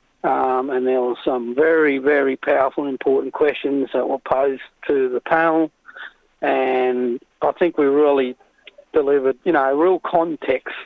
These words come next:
around our ancient history and our reliance over many millennium, um, towards, for water,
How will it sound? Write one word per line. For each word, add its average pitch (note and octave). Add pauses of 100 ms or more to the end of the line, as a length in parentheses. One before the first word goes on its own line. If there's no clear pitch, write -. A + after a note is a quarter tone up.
around C3+ (720)
our C#3
ancient C#3+
history C3+ (140)
and C3+
our C3
reliance C#3+ (340)
over D3+
many D3+
millennium, C3+ (600)
um, B2 (640)
towards, B2+ (500)
for B2+
water, F3+